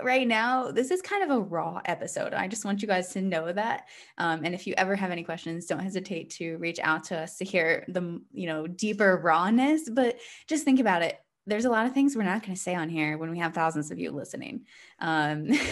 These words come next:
<laughs> especially when you have the pressures of professors or the program or whatever else saying, like,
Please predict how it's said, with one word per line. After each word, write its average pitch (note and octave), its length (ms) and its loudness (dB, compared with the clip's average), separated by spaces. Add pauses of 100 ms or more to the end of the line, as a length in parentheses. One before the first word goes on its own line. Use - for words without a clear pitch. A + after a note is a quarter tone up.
(260)
<laughs> - 460 -4
especially G3 480 0
when F3+ 140 0
you F3 80 -2
have E3 220 -2
the D#3+ 60 -6
pressures D3+ 460 -2
of D3 340 -2
professors F#3+ 600 0
or E3+ 220 -4
the E3 120 -8
program F#3 640 -2
or F3 80 -6
whatever E3 320 -2
else D3 340 0
saying, D#3+ 520 -6 (320)
like, D3+ 240 2